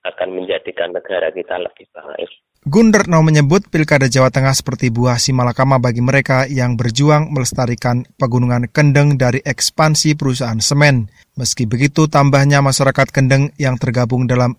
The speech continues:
Speaker 2: J M P P K maupun dirinya sebagai bagian masyarakat adat sedulur sikep tetap menghormati sistem.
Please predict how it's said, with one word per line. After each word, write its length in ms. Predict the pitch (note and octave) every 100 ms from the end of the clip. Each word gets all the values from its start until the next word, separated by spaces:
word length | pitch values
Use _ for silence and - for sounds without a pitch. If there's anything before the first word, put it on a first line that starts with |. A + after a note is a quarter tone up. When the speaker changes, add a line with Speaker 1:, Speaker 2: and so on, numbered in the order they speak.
| C3+
Speaker 2:
J 240 | A#2+ C3
M 160 | C3+ A#2+
P 160 | B2
P 160 | B2 A#2+
K 160 | C#3+ D3+
maupun 400 | B2+ C3 B2 A#2+
dirinya 460 | A#2 A#2+ C#3+ D3+
sebagai 400 | D3 C#3+ C3+ C3+
bagian 320 | C3 B2 C3 C3
masyarakat 480 | B2+ C3 B2+ C3+
adat 320 | D#3 C3+ C3+ - _
sedulur 420 | - C3 A#2+ C3
sikep 380 | B2+ F#3 F#3 G#3+ - -
tetap 320 | C#3+ D3 D#3
menghormati 500 | C3 C3 E3+ G3+ D#3
sistem. 640 | - C3 - C3+ A2+ F2+